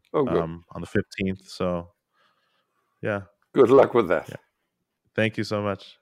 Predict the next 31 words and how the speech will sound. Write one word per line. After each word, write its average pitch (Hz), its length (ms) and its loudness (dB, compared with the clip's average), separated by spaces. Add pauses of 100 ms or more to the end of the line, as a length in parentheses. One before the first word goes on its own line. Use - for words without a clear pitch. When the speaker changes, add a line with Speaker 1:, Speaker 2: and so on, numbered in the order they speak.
Speaker 2:
I - 40 -10
appreciate - 400 -12
it. - 100 -16 (1300)
Um, 95 420 -4 (840)
I - 80 -6
don't 123 100 2
know 143 60 0
if 139 120 -4
you 143 60 0
have 135 160 2
any 131 180 0
sort 123 180 -4
of 113 80 -2
final 113 600 0 (640)
thoughts 113 400 2
or 107 80 0
words 107 280 0
that - 120 -6
you'd 107 100 -6
like 107 180 -4
to - 100 -14
say 104 260 -4
in 104 80 -8
terms 104 240 -12
of 98 200 -10 (440)
yourself 101 400 -6
or - 60 -8
your 95 60 -8
research. - 460 -14 (380)
Speaker 1:
No, 143 600 2 (120)
um, 104 420 2